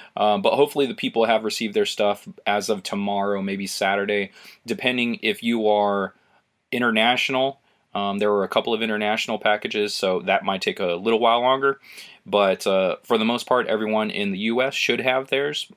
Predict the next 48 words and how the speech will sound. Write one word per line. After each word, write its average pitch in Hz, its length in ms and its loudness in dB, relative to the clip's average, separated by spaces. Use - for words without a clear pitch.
by 98 240 2
now. 143 340 -2
And 101 300 0
so 117 100 4
that 110 140 4
was 113 100 -2
a 113 60 -2
great 113 260 -2
thing 120 220 -2
to 101 240 2
check - 300 2
off 110 200 2
the 104 80 -4
list. 113 460 -2
The 113 80 2
one 123 180 0
thing 156 180 -2
I 117 120 2
do 117 340 -2
need 139 220 -4
to 131 80 -6
send 135 260 -2
out 139 180 0
still 135 300 0
is 110 200 -2
the 120 100 -4
digitals. 120 520 -2
I'm 107 140 -2
missing 110 320 -4
one 107 160 0
file. 151 460 2
So 107 200 2
as - 80 0
soon 170 180 -2
as 160 100 0
I 165 60 2
get 156 160 -2
that 147 180 4
file 147 500 2
together, 156 500 0
then 107 120 2
I'll 110 140 4
be 113 100 0
able 110 140 4
to 101 100 -4
send 110 260 0
everything 101 380 -2
out, 127 260 2